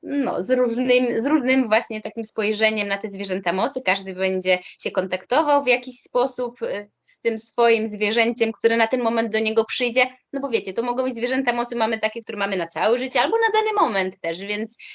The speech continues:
zobaczymy, jak, jak to będzie, ale, no, będzie ten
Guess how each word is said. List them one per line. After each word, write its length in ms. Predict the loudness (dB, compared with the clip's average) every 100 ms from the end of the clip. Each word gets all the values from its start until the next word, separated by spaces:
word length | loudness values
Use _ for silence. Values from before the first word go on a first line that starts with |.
| -20 -20 _ _
zobaczymy, 460 | 0 0 2 2
jak, 220 | 4 4 2
jak 180 | -4
to 120 | -4 -4
będzie, 380 | -2 0 0 -4 _ _ _
ale, 460 | -4 -4 -2 -2 -4 -12 -20 _ -10
no, 140 | -6
będzie 180 | -6
ten 120 | -6